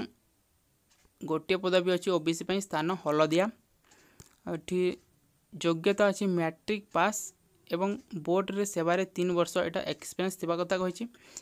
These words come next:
ଏବଂ ଏଠି ବୟସ ଅଠରରୁ ତିରିଶ ବର୍ଷ ଅଛି। ଏବଂ ଫ୍ରେଣ୍ଡସ୍, ଏହି ପଦବୀଗୁଡ଼ିକ ଯେଉଁ ଆସିଛି ଏଇଟା ସେଣ୍ଟ୍ରାଲ ଗଭର୍ଣ୍ଣମେଣ୍ଟ ତରଫରୁ ଗ୍ରୁପ ସି କିମ୍ବା ଅନଗେଜେଟେଡ୍ କିମ୍ବା ଅନମିନିଷ୍ଟ୍ରିଆଲ ବର୍ଗରେ ଏଇଟା ଯାଉଛି। ତ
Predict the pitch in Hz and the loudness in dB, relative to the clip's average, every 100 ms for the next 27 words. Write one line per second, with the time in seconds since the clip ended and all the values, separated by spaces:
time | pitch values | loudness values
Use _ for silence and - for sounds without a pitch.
0 | - 175 190 202 - _ - 165 190 175 | -8 -2 -2 -2 -8 _ -16 -6 -4 2
1 | 160 170 196 170 - 170 185 196 170 165 | 2 2 2 2 0 -2 -2 -2 -2 -2
2 | - 147 - 135 - 170 - _ 190 208 | -2 -6 -6 -10 -12 -18 -20 _ -14 -14
3 | - _ - - - - - 190 233 226 | -20 _ -20 -20 -20 -20 2 8 8 8
4 | - - 185 220 202 208 214 214 208 208 | 0 -2 0 4 4 6 4 4 4 4
5 | 202 214 160 - 180 196 196 196 165 160 | 4 4 2 0 2 4 4 4 0 4
6 | 196 196 170 160 175 190 196 190 190 208 | 4 6 6 4 4 2 2 2 2 2
7 | 170 165 190 - - 220 208 202 202 220 | 2 2 2 0 -2 -2 0 4 4 4
8 | - - - - - 214 208 175 175 190 | -2 -10 -12 -4 2 4 6 6 6 6
9 | 208 208 202 202 214 - _ 165 190 214 | 4 2 4 6 6 4 _ 2 4 2
10 | - _ - 170 175 175 - 196 196 165 | -4 _ 0 4 4 4 6 8 8 6
11 | 160 185 202 - 160 190 156 143 - - | 6 4 4 -2 2 6 6 4 -2 -8
12 | - - - - | -12 -20 -14 0